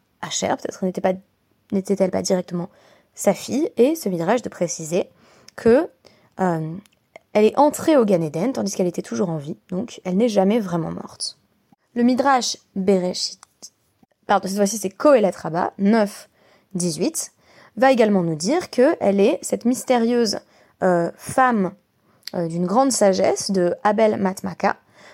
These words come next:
dont il est question dans le deuxième livre de Samuel, vingt dix-neuf. Les sages lisent ici une allusion codée au fait que elle aurait elle-même complété, euh, le conte des Hébreux,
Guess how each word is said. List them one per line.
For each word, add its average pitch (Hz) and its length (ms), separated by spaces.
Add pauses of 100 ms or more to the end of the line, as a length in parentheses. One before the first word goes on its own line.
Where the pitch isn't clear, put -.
(120)
dont 240 80
il 240 180
est 226 60
question 302 420
dans 233 120
le 196 100
deuxième 311 380
livre 220 200
de 190 40
Samuel, 175 500 (240)
vingt 190 320 (100)
dix-neuf. 180 560 (800)
Les 240 140
sages 226 460
lisent 226 360
ici 247 540 (440)
une 214 180
allusion 262 640 (320)
codée 226 460 (260)
au 214 100
fait 302 360
que 247 360 (560)
elle 226 140
aurait 233 280
elle-même 240 360
complété, 233 800 (480)
euh, 180 220
le 214 120
conte 285 440
des 196 220
Hébreux, 165 340